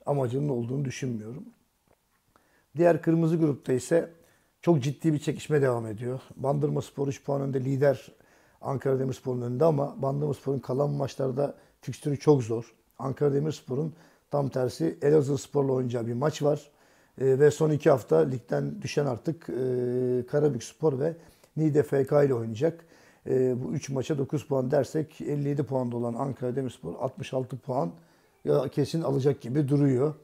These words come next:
E, ve içeride, e, o Bandırmaspor'u, e, kendi sahasında ağırlayacak.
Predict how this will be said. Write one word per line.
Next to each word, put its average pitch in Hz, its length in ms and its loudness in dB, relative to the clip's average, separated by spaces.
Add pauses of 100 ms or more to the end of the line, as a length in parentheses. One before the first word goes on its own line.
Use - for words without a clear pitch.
(420)
E, 139 80 2 (400)
ve 160 200 4
içeride, 147 600 6
e, 131 360 0
o 139 380 0
Bandırmaspor'u, 135 1300 -2
e, 117 40 -12
kendi 131 260 -4
sahasında 127 500 -4
ağırlayacak. 113 520 -4